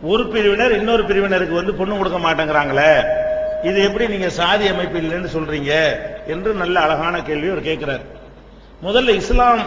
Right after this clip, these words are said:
மதத்தில் என்ன சொல்லப்பட்டிருக்குங்கிறத முதல் எடுத்துக்கிடுவோம். முஸ்லிம் சமுதாயத்துல என்ன இருக்குங்கிறத ரெண்டாவது எடுத்துக்கொள்வோம். மூணாவது இந்த கடையநல்லூர்ல மாத்திரம் இருக்கக்கூடிய ஒரு நோய் இருக்குதுல, அதை மூணாவதா எடுத்துக்கொள்வோம்.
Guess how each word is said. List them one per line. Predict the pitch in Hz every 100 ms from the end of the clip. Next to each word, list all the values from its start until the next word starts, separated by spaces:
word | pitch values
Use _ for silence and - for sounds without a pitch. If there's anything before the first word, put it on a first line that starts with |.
| 160
மதத்தில் | 175 247 - 262 254 190
என்ன | 196 214
சொல்லப்பட்டிருக்குங்கிறத | 190 185 175 180 165 160 156 160 214
முதல் | 175 180 165
எடுத்துக்கிடுவோம். | 165 151 135 143 220 - - - - - - -
முஸ்லிம் | 180 180 254 262
சமுதாயத்துல | - 185 233 269 254 233 233 220
என்ன | 202 214
இருக்குங்கிறத | 190 190 190 185 175 190 175
ரெண்டாவது | 156 170 190 170
எடுத்துக்கொள்வோம். | 156 156 147 143 202 233 - - - - -
மூணாவது | 151 233 254 247 233 233
இந்த | 269 -
கடையநல்லூர்ல | 160 180 233 240 233 233 220 214 180
மாத்திரம் | 196 254 262 - 302 277
இருக்கக்கூடிய | 240 196 208 226 220 170 - -
ஒரு | 180
நோய் | 202 226
இருக்குதுல, | 214 208 226 214 156 - - -
அதை | 143 190 285
மூணாவதா | 233 254 254 233 226
எடுத்துக்கொள்வோம். | 180 185 151 131